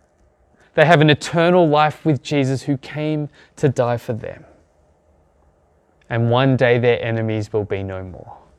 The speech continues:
as Christ will bring them to heaven safely, where they will experience no more pain or suffering or death, because God loves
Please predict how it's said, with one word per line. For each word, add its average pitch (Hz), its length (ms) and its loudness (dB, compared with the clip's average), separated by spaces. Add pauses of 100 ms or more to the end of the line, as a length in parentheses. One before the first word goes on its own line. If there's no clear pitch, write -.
(380)
as 131 160 -2
Christ 139 340 2
will 139 100 4
bring 147 520 2
them 151 240 4
to 156 160 -2
heaven 123 320 -2
safely, 110 840 -12 (680)
where 131 140 0
they 139 100 4
will 139 140 6
experience 139 460 0
no 139 200 2
more 147 180 0
pain 147 540 -6
or 123 180 -6
suffering 143 800 -6 (340)
or 139 140 2
death, 117 540 -6 (920)
because 120 340 -4
God 123 360 -6
loves 123 800 -6